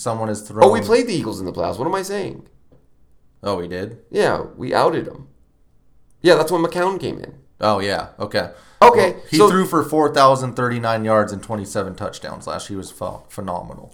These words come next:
Speaker 2: Okay.
Speaker 1: Um,
Speaker 2: Let me say that I'm still rolling with Wentz and hoping he doesn't get hurt this year.
Speaker 1: yeah, I just think it's about the people around him.
Speaker 2: Yeah, everyone's high on Ma-, Sanders.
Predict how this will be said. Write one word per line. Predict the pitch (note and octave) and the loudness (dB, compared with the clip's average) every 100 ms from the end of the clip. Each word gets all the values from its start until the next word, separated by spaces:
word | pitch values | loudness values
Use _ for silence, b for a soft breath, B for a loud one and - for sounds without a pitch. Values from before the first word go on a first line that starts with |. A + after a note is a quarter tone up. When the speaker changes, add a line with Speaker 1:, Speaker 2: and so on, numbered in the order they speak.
| - | -6
Speaker 2:
Okay. | E3+ D3 C#3 b b b - | -4 -4 -6 b b b -4
Speaker 1:
Um, | G#2 G#2+ G2+ G2 F#2+ F2+ | 0 2 2 0 -4 -6
Speaker 2:
Let | C3+ | -4
me | D#3+ | -2
say | D#3+ D#3 | -2 0
that | D3 | 2
I'm | C#3 C#3 C3+ C3 | 4 4 0 -4
still | - - - F3 E3+ | -8 -4 2 2 6
rolling | E3 F#3+ F#3+ D#3+ | 8 8 8 6
with | A#2+ G#2+ | 6 4
Wentz | A#2+ A#2+ - | 4 2 0
and | A#2 | -2
hoping | - F#3 F#3 A#2 | 2 2 2 -4
he | G2+ | -2
doesn't | G#2 F#2 F#2 | -2 -2 -4
get | G2+ F#2+ | -6 -6
hurt | G2 - | -8 -10
this | - - | -12 -8
year. | - - - | -10 -10 -8
Speaker 1:
yeah, | A#2+ A#2+ | 0 4
I | A#2+ | 4
just | C3 - | 2 -2
think | B2+ A2+ | -4 -4
it's | A2 | -4
about | G2 G#2 G2+ | -2 -2 -2
the | |
people | G2 G#2 G2 | -8 -8 -6
around | F#2 F#2+ F#2 F2+ | -6 -4 -6 -8
him. | - A#2+ - _ _ | -14 -16 -20 _ _
Speaker 2:
Yeah, | D3 | 2
everyone's | - D#3 G3 F#3 C3+ | 4 6 6 6 6
high | D3+ G3+ G3 D#3+ - | 8 8 8 4 0
on | D#3 D#3 | 2 4
Ma-, | D#3 D3+ | 4 2
Sanders. | C#3 C#3+ F3+ E3+ B2 C3+ - | 2 4 4 4 2 2 -4